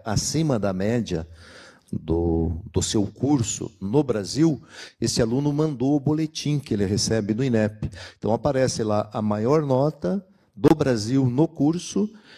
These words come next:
e este aluno tinha esta nota, então a maior nota, mais um aluno. É o sétimo caso que nós temos na Uninter.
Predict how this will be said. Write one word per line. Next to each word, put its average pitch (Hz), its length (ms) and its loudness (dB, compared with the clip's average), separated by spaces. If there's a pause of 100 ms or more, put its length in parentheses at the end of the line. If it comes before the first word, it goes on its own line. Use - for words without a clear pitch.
(240)
e 143 440 0 (100)
este 135 300 2
aluno 123 340 2
tinha 127 520 0
esta 117 360 0
nota, 110 460 0
então 107 300 0
a 104 40 2
maior 98 320 0
nota, 101 380 0
mais 104 320 0
um 131 140 -2
aluno. 101 380 0
É 110 100 0
o 101 60 4
sétimo 139 640 -2
caso 113 500 0
que 104 120 -4
nós 98 160 0
temos 107 300 0
na 117 60 4
Uninter. 87 420 -2